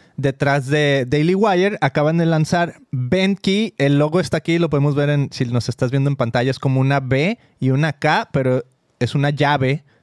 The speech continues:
doblada y eso significa Bentkey, llave doblada, ¿no? Que no sé exactamente <laughs> qué quiere decir, pero me encantó que dijeron, "¿Sabes qué?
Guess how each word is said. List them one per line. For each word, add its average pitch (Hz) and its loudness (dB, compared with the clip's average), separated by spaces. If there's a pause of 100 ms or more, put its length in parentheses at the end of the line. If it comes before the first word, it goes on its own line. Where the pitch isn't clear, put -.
doblada 131 0
y 113 -2
eso 117 -6
significa 120 -4
Bentkey, 120 -2
llave 117 0
doblada, 117 0
¿no? 135 -4
Que 117 -2
no 120 -2
sé 156 -4
exactamente 143 0
<laughs> - -
qué - -8
quiere 147 0
decir, 131 0 (580)
pero 175 0
me 165 0
encantó 165 -2
que 214 0
dijeron, 175 0
"¿Sabes 190 0
qué? 220 0